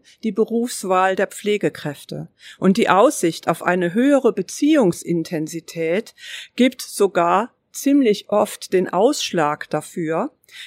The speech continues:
die schlechter bezahlte Tätigkeit in einem Altenpflegeheim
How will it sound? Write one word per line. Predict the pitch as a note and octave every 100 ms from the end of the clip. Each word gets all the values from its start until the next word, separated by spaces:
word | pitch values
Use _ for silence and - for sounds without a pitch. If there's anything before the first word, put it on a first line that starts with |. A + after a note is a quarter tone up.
| -
die | G3+
schlechter | - A3+ B3+ - C#4+
bezahlte | C4+ G#3+ - G3 G#3+ A#3+
Tätigkeit | F#3 A3+ A3+ A#3 G#3 - G#3 G3+
in | F3+
einem | F3+ E3 E3+ -
Altenpflegeheim | F3+ D#4 - F3 - E3 D3+ D#3 D3 D3+ F3 A3+